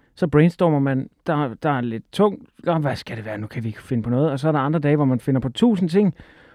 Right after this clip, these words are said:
og lige pludselig så, øh, kommer der jo et eller andet, der falder naturligt. Så Søren var på en cykeltur en dag, husker jeg det som om, hvor han så skriver til os, Kunne det, hvad med det her? Det er fedt. Det har en slagkraft. Det er ikke sådan... Øh,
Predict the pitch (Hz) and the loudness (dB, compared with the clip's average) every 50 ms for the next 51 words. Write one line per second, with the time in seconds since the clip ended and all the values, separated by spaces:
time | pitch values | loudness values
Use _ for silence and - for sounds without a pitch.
0 | _ _ - 160 165 185 196 - 208 202 180 - 180 160 - - 180 180 165 156 | _ _ 0 2 2 2 2 2 0 -2 -2 -2 -6 -8 -4 0 2 2 4 4
1 | 151 147 139 135 127 - 147 139 135 127 123 120 120 120 131 127 131 131 127 120 | 4 2 0 -2 -2 -2 0 0 0 0 0 0 0 -2 -2 0 0 0 0 0
2 | 117 - - 127 117 120 120 120 113 - 139 139 131 120 113 - 117 - - 156 | -2 -4 -4 -4 -2 -2 -2 -2 -2 -2 -2 0 0 -2 -4 -6 -10 -6 0 2
3 | 151 151 170 175 175 165 - - - - - _ _ 139 143 151 139 156 143 131 | 2 4 4 2 2 0 -2 -8 -14 -20 -20 _ _ 2 2 4 4 2 0 0
4 | - - 180 190 202 185 - - 170 160 143 123 - _ _ _ _ - 139 131 | 0 0 0 0 0 0 0 2 4 4 4 2 0 _ _ _ _ -6 -2 0
5 | 151 151 139 151 151 - 156 143 127 147 143 143 143 131 - - _ _ _ _ | 2 2 2 0 0 0 0 0 0 2 2 2 2 0 -2 -6 _ _ _ _
6 | _ _ - 131 131 131 131 123 - - - 127 - - 156 143 135 123 143 135 | _ _ -2 0 2 2 2 0 0 -2 -2 -2 -2 0 0 0 0 2 0 -2
7 | 123 - - - 127 131 123 113 - - 117 120 117 117 - 104 104 101 87 - | -2 -2 -4 -2 -2 -2 -2 -2 -6 -6 -6 -6 -6 -8 -10 -14 -14 -14 -18 -20
8 | - _ _ _ _ _ - 120 113 - 123 107 - _ - 143 123 117 127 120 | -20 _ _ _ _ _ -10 -10 -8 -8 -10 -10 -10 _ -4 -4 -4 -4 -6 -10
9 | 110 - - - 165 185 180 - - 170 147 131 - _ 143 139 135 143 143 - | -10 -10 -4 -2 -2 -2 -2 -2 -4 -4 -4 -4 -4 _ -2 -2 -2 -2 -4 -8
10 | - - 135 120 113 107 98 - - | -8 -6 -4 -4 -4 -6 -6 -10 -12